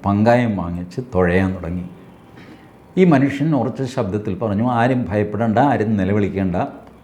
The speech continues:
ഒച്ച എടുക്കാതിരിക്കെ, ഞാൻ കരയ്ക്കടുപ്പിക്കാം" എന്ന് പറഞ്ഞു. ഇത് പറഞ്ഞതിൻ്റെ കൂടെ ഈ വള്ളത്തിൻ്റെ രണ്ട് വശത്തുമായിട്ട് ഒരു രണ്ട് വമ്പൻ മുതലകൾ,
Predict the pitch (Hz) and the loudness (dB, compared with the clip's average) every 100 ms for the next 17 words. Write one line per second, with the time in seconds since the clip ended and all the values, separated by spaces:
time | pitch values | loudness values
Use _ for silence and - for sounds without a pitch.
0 | _ 107 104 - 143 110 107 110 104 87 | _ -6 -6 0 2 2 0 0 0 -2
1 | 101 - - - - - 107 107 120 101 | -6 -6 -14 -20 -20 -10 0 2 2 2
2 | 98 95 104 90 - 95 95 - - - | 0 0 -4 -4 -6 -6 -6 -6 -12 -18
3 | 95 82 - - - - - - - - | -14 -14 -14 -20 -20 -20 -20 -20 -20 -20
4 | - - - - - 165 202 160 151 170 | -20 -20 -20 -12 0 4 4 4 2 2
5 | 190 185 185 175 - 135 120 113 98 - | 0 0 0 -2 -2 0 4 2 2 -6
6 | - - - - - 160 131 127 143 175 | -16 -20 -20 -12 0 2 4 4 4 2
7 | 180 165 113 131 110 151 143 101 - 104 | 0 0 2 2 0 -2 -2 -2 -4 -10
8 | 104 95 92 92 - - 104 101 - - | -6 -4 -2 -4 -6 -6 -6 -6 -10 -14
9 | - 110 127 107 117 87 92 113 123 131 | -6 -2 0 -2 -4 -4 -2 0 0 -2
10 | 127 143 123 101 85 82 85 85 | 2 2 2 -4 -4 -2 -2 -4